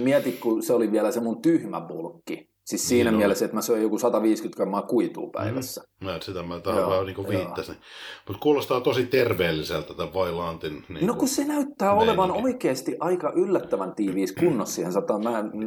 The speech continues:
Speaker 2: Ei, en mä sitä tarkoita, vaan ylipäätään toi paino, niinku verenpaineet ja
Speaker 1: Niin, no se
Speaker 2: pumpun
Speaker 1: voi
Speaker 2: kannalta,
Speaker 1: olla,
Speaker 2: niin
Speaker 1: mutta
Speaker 2: siinä on niinku
Speaker 1: mut se on ollut
Speaker 2: kyllä
Speaker 1: hauskan näköistä, kun se on silleen, että se, se, se on just sellainen, että eihän se nyt kireä ole missään nimessä, mut se on niinku siistissä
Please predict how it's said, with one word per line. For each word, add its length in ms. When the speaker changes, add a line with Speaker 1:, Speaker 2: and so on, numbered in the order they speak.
Speaker 2:
Ei, 280
en 80
mä 80
sitä 160
tarkoita, 320
vaan 120
ylipäätään 520
toi 280
paino, 300
niinku 280
verenpaineet 720
ja 100
Speaker 1:
Niin, 420
no 80
se 180
Speaker 2:
pumpun 180
Speaker 1:
voi 100
Speaker 2:
kannalta, 180
Speaker 1:
olla, 120
Speaker 2:
niin 140
Speaker 1:
mutta 180
Speaker 2:
siinä 220
on 120
niinku 220
Speaker 1:
mut 100
se 60
on 40
ollut 140
Speaker 2:
kyllä 80
Speaker 1:
hauskan 320
näköistä, 420
kun 100
se 100
on 80
silleen, 300
että 180
se, 60
se, 240
se 160
on 80
just 160
sellainen, 380
että 240
eihän 200
se 100
nyt 180
kireä 460
ole 120
missään 640
nimessä, 540
mut 140
se 120
on 100
niinku 180
siistissä 1000